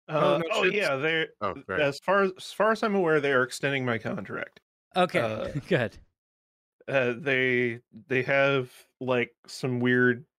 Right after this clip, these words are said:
Speaker 1: things that they have to do to make it work, but supposedly they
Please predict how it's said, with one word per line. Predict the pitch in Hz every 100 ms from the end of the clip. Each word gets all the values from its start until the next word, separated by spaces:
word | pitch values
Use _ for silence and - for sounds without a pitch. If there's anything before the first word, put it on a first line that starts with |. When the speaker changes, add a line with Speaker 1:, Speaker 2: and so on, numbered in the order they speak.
| _ _ _ _ _ _
Speaker 1:
things | - 131 123
that | 120 110
they | 117
have | 117 113
to | 123
do | 123 120 120 117 117 -
to | 120 113
make | 107 107 107
it | - _ - 123
work, | 113 110 - -
but | -
supposedly | - - 117 110 107 107 160 120 _ _ _ _ -
they | 120 113 110 113